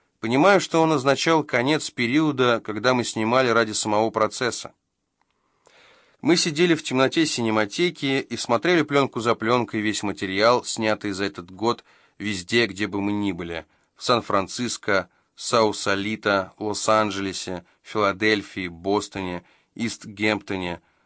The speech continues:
по всему Нью-Йорку. Смотрели на Ондина, Эдди, Ингрид, Нико, Тайгер, Ультру, Тейлора, Андрея, Патрика, Телли Браун, Эрика, Сьюзен Боттомли, Айви Николсон,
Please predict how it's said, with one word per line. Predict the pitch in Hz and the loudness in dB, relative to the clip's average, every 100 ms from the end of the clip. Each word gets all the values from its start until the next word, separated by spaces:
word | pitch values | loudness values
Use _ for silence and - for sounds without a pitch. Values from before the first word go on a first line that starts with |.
| _ | _
по | 104 | -6
всему | - 123 139 | -2 0 2
Нью-Йорку. | 127 110 104 107 98 - 82 - _ _ _ | 2 0 0 0 -2 -6 -14 -14 _ _ _
Смотрели | - 117 113 143 151 | -8 -2 0 2 2
на | 117 107 - | 4 2 2
Ондина, | 127 139 117 113 107 101 - | 2 2 0 -2 0 -2 -2
Эдди, | 113 123 113 104 95 87 - | 0 0 0 -2 -4 -8 -12
Ингрид, | - 120 120 113 107 - - - | -4 -2 0 0 -2 -4 -14 -10
Нико, | 113 113 117 - 101 92 _ _ _ - | -4 -2 -4 -2 -4 -4 _ _ _ 0
Тайгер, | 113 113 110 107 98 - | 2 2 2 -2 -4 -6
Ультру, | 117 117 101 98 95 85 _ _ | -4 -2 -4 -6 -6 -8 _ _
Тейлора, | 110 110 107 98 92 90 _ _ - | -2 0 2 0 -2 -6 _ _ -6
Андрея, | 98 101 104 107 107 104 98 _ _ _ _ _ | -4 -2 -2 0 0 0 -4 _ _ _ _ _
Патрика, | 117 117 107 98 - 92 - | 4 4 4 -4 -4 -4 -2
Телли | - 120 110 | 0 2 0
Браун, | 95 101 104 104 98 90 _ _ - | 0 2 4 4 2 -6 _ _ -4
Эрика, | 113 117 110 107 95 87 _ _ | 0 2 0 -2 -6 -6 _ _
Сьюзен | - - 120 127 120 113 | -14 -6 -4 -2 -2 -2
Боттомли, | 98 113 120 - 101 95 87 _ _ _ | -2 0 0 0 -2 -4 -8 _ _ _
Айви | - 120 123 113 | 0 2 2 0
Николсон, | 110 117 117 120 107 - 98 90 | 0 0 -2 -2 -4 -4 -6 -8